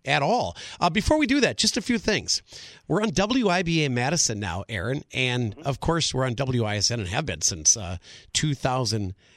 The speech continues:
Speaker 1: and one. In fact, your dad started this show, Aaron, if you recall.
Speaker 2: I, I know when he started, yes.
Speaker 1: Do you remember?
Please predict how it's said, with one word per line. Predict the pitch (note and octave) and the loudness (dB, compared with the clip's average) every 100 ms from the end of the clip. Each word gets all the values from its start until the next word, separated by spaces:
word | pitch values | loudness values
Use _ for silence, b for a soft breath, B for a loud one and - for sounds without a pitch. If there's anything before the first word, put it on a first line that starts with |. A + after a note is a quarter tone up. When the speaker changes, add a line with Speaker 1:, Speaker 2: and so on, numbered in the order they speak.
| b | b
Speaker 1:
and | - A2+ G2 | -6 -4 -4
one. | G#2+ E3 | -2 -2
In | A2+ | 0
fact, | - F3+ B2 | 0 0 0
your | A#3 | -2
dad | F#3+ F#3 G#3 F3 | -2 -2 0 0
started | - D3+ F3+ | 0 0 -2
this | C#3 A#2 | -2 -4
show, | - B2+ | -2 -4
Aaron, | B2+ B2 B2 | -4 -2 -2
if | G#2 | -4
you | B2 | -6
recall. | A2 - D#3 D3+ A2+ - B A2 | -6 -4 -2 -2 -4 -8 B -4
Speaker 2:
I, | B2+ | -2
I | |
know | B2 C3 | 2 2
when | A#2+ B2 | 2 0
he | A#2+ | -2
started, | - A#2 A2 | -2 -2 -4
yes. | G#2 G#2+ A2 _ _ _ | -4 -6 -6 _ _ _
Speaker 1:
Do | B2 | -2
you | B2+ | 0
remember? | A#2+ C#3 C4 D4+ | 0 0 -2 -4